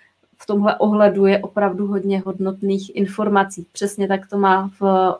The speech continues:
plážovém podnikání vypadat. A myslím si, že to je, eh, určitě jedna z podstatných složek toho, že ti to hezky funguje.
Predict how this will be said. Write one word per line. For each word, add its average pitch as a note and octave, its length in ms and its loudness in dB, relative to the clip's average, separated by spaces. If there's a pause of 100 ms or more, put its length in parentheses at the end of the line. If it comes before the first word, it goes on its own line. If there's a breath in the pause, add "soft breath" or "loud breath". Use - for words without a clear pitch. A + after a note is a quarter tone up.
(140)
plážovém F#3+ 460 0
podnikání G3 560 0
vypadat. F#3+ 440 2 (720 loud breath)
A F#3 140 2
myslím F#3+ 300 2
si, G3 160 -2
že G3 140 2
to G3 160 0
je, F#3+ 340 6
eh, G3 220 2
určitě G3 720 0
jedna F#3+ 400 0
z - 200 -12 (160)
podstatných - 640 -4
složek F#3+ 580 0
toho, G3 280 0
že F#3+ 100 0
ti G3 140 -6
to F#3+ 340 2
hezky G3 340 0
funguje. F#3 560 2